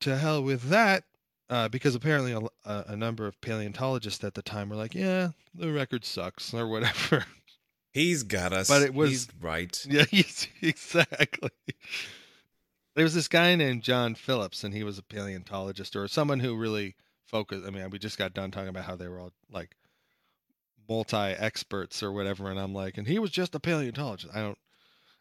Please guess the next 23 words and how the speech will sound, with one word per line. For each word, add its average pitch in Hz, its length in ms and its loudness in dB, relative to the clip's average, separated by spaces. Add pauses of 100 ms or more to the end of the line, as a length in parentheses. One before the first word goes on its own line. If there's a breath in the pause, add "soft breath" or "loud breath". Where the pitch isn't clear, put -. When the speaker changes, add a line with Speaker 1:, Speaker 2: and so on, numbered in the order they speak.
(100)
Speaker 1:
I 131 60 4
don't 123 80 4
know 113 80 0
if 101 80 -2
he 104 100 -4
was 98 140 -8
just - 260 -4
a 92 40 -12
paleontologist, 95 800 -8
but 110 120 -6
he 110 60 -4
certainly 107 440 -2
was 98 160 -8
also 104 460 -4
a 98 120 -10
person 107 360 -6
who 101 100 -12
dabbled 101 540 -6
quite 127 460 -2 (400 soft breath)
extensively 113 600 -2
in 95 100 -6
paleontology. 92 880 -14 (600 soft breath)
And, 123 380 2